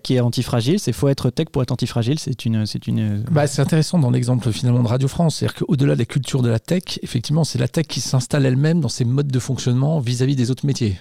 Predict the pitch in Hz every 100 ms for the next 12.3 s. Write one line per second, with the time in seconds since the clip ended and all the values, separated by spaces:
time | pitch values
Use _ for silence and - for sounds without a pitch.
0 | - 131 123 139 139 139 143 110 - -
1 | 127 107 117 107 110 110 107 107 127 180
2 | 139 - 120 135 160 - 120 131 131 113
3 | 120 120 - 165 - 151 160 180 156 113
4 | 120 131 143 139 135 - - 180 - -
5 | _ _ _ _ 151 151 156 - 123 117
6 | 120 117 - 151 170 - 156 170 135 131
7 | 131 123 113 - 123 143 120 101 107 -
8 | - - - - - 120 135 127 - -
9 | - - - - 143 160 156 196 151 165
10 | 202 185 - 127 135 139 - 107 104 -
11 | 196 156 123 107 101 101 104 110 104 135
12 | 190 180